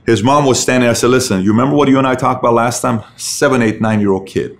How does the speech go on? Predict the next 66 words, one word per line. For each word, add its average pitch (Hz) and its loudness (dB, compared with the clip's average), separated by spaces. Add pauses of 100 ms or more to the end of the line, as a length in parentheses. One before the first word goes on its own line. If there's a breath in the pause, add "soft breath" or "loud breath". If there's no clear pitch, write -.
(120)
So, - -8
"Do 120 2
you 131 4
remember 143 2
what 131 4
you 127 2
and 127 2
I 120 0
talked 113 -2
about 110 0
last 113 0
time?" 117 -6
He - -6
says, 120 -6
"Yes, 147 -2
I 113 0
do. 110 0
What 101 0
did 127 0
I 123 0
say 120 -2
to 117 -4
you 98 0
last 87 -4
time?" 82 -6 (680 loud breath)
And 98 -2
this 107 -2
was, 104 -2
like, 92 -4
five 95 -2
months 95 -4
ago. 85 -6
He 85 -6
says, 104 -6
"You 120 0
told 143 -2
me 160 0 (280 loud breath)
pay 139 2
attention 135 0
to 120 -2
math." 110 0
I - -4
said, - -4
"Are 120 2
you 135 2
paying 131 0
more 120 0
attention 113 -4
to - -6
math?" 92 -2
He 104 -6
said, 107 -2
"Yes." - -2 (760 loud breath)
And 113 0 (420 loud breath)
I 113 -2
said, 110 -2
"Here's 143 4
why 127 2
math 117 0
is 104 -2
important. 95 0
Math 127 -2
is - -4
not 139 -2
necessarily 123 0
about, 95 -2